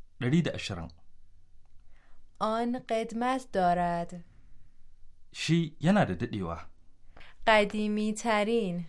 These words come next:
Speaker 1: مپی ددیوا.
Speaker 2: شهر ری.
Speaker 1: گرن ری.
Speaker 2: آن ساخته شد.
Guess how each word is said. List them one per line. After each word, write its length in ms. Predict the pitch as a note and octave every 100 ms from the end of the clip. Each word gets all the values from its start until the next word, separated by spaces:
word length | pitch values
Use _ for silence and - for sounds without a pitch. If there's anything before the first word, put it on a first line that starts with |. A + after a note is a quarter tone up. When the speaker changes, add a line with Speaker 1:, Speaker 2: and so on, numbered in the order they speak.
| - - - - - - - -
Speaker 1:
مپی 420 | A#2+ D#3+ D#3+ C3
ددیوا. 480 | G#2 D3 A#2 F#2 E2+ - - - - - - - - -
Speaker 2:
شهر 460 | - A#3+ A3 A3 A3+ A3+
ری. 560 | A3 C4 A3 E3+ E3 D#3+ - - - - - - - - G#2+
Speaker 1:
گرن 400 | A2+ A2 D3+ D#3 -
ری. 380 | C3 D3+ F#2 - - - - - - - - -
Speaker 2:
آن 400 | G3+ G#3+ A3+ C4 C#4+ - -
ساخته 760 | - - A3+ A3+ - C4+ C4+
شد. 460 | B3+ - F#3 F3